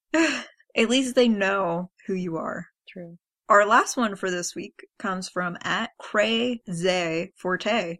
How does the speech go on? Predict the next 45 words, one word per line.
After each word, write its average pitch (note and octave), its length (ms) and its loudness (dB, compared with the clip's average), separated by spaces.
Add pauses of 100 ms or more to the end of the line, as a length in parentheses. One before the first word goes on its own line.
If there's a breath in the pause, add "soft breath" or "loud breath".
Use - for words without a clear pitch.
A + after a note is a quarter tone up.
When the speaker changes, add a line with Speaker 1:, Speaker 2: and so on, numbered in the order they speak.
(120)
Speaker 1:
I A3 120 -10
like D#4+ 220 -4
that. - 320 -6
Speaker 2:
<laughs> - 60 -10
I G3+ 380 -2 (140)
like G3 160 -6
that - 200 -4
too. F#3+ 360 -6 (180)
Speaker 1:
"So G#3 380 0
while G3+ 280 4
we C#4 120 2
were C4 120 0
changing G#3 380 -6
classes, E3 720 -2
they E3 120 -2
played D#3+ 340 -8
Blank D#3+ 240 -4
Space, D#3 600 -8
and E3 160 -6
when E3 140 -4
it - 80 -10
came F#3 260 -4
on, D3+ 300 0
everyone F#3 540 -2
looked F3+ 380 -6
right E3 260 0
at E3 200 -6
me." E3+ 300 -8 (140)
Swiftie - 400 -10
problems. - 560 -10 (240)
Speaker 2:
What? A4 200 6 (240)
Your C#4+ 140 -6
school F4 320 2
plays D4+ 380 -2 (120)
music E4 540 4
when D4 140 4
your B3 120 0
classes C4 440 2
change? F4 500 0 (100)
That's C#4+ 160 -16
awesome. A#3 460 2 (180)
Speaker 1:
Yeah, A#3 140 4
that's - 240 4
pretty F4 220 2
cool. G3+ 420 -2